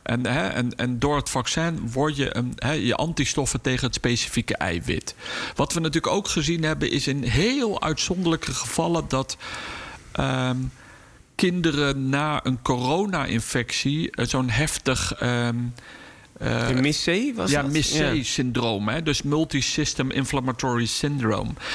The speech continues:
Speaker 1: Hè, dat je heftig kan reageren met allerlei ontstekingsreacties, heftige reacties
Speaker 2: Maar
Speaker 1: van
Speaker 2: dat is
Speaker 1: je
Speaker 2: na een
Speaker 1: immuunsysteem.
Speaker 2: infectie, is dat,
Speaker 1: Maar
Speaker 2: hè?
Speaker 1: dat is na een infectie. Dus ik ben gaan zoeken, kan dat dan ook na een vaccin?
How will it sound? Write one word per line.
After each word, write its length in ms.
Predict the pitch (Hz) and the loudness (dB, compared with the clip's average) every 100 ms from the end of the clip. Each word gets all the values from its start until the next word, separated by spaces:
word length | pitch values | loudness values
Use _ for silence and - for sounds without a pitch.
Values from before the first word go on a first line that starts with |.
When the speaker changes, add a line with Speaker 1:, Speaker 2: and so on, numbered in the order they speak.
| - | -4
Speaker 1:
Hè, 180 | - 139 | -2 0
dat 220 | 151 139 | 0 0
je 80 | - | 2
heftig 540 | 120 156 185 - 165 - | 4 2 0 0 -2 0
kan 200 | 139 120 | -2 0
reageren 800 | 131 123 110 - 151 160 143 123 | 2 2 2 0 2 2 0 0
met 220 | 127 - | -2 0
allerlei 420 | 143 139 131 127 | 0 2 0 -2
ontstekingsreacties, 1300 | - 120 - - 143 143 143 127 117 120 120 123 120 107 | 0 0 0 0 0 0 0 0 0 0 0 0 0 2
heftige 400 | 127 - 123 - | 0 -2 -2 0
reacties 360 | 117 120 120 - | 2 0 0 0
Speaker 2:
Maar 100 | 120 | 2
Speaker 1:
van 80 | |
Speaker 2:
dat 100 | 127 | 4
is 60 | 131 | 2
Speaker 1:
je 60 | 131 | 2
Speaker 2:
na 40 | |
een 60 | 147 | 0
Speaker 1:
immuunsysteem. 380 | 147 143 - 110 | 0 0 0 0
Speaker 2:
infectie, 360 | 117 - 62 | 0 -2 -2
is 120 | - | -2
dat, 120 | - - | -2 0
Speaker 1:
Maar 80 | |
Speaker 2:
hè? 60 | 139 | 0
Speaker 1:
dat 100 | 160 | 0
is 60 | 165 | 0
na 140 | 160 | 0
een 120 | 151 | 0
infectie. 640 | 127 127 - 208 - - 92 | 0 0 0 -2 0 -2 0
Dus 160 | 139 143 | 0 0
ik 80 | |
ben 140 | 135 165 | 0 0
gaan 200 | 170 147 | 2 2
zoeken, 540 | 113 208 208 127 165 | 2 0 2 0 0
kan 180 | - 156 | 0 0
dat 180 | 151 - | 0 0
dan 160 | 143 | -2
ook 160 | 135 127 | 0 0
na 260 | 135 143 147 | 0 0 0
een 100 | 120 | 0
vaccin? 580 | 147 120 - 185 135 | -2 -2 0 0 0